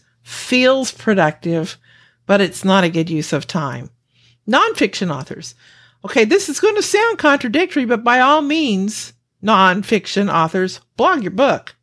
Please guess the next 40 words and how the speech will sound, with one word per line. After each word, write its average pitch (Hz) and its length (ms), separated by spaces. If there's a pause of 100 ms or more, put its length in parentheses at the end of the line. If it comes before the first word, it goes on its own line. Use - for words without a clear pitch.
(140)
Become 320 360
the 269 80
go-to 269 540
source 208 480
for 185 160
information 208 640
about 190 240
your 208 380
area 185 500
of 190 100
expertise. 175 640
You 285 160
can 339 160
use 320 220
your 277 80
blog 214 420
posts 226 600
as 180 480
trial 240 480
runs 190 440
of 170 140
your 185 140
material 165 680
to 214 160
see 233 240
what 180 420
gets - 320
reactions 175 960
and 202 140
what 208 240
gets 208 260
the 208 60
most 202 260
comments 202 540
and 180 140
how 208 200
many 226 220
questions 202 560
come 185 220
up, 180 180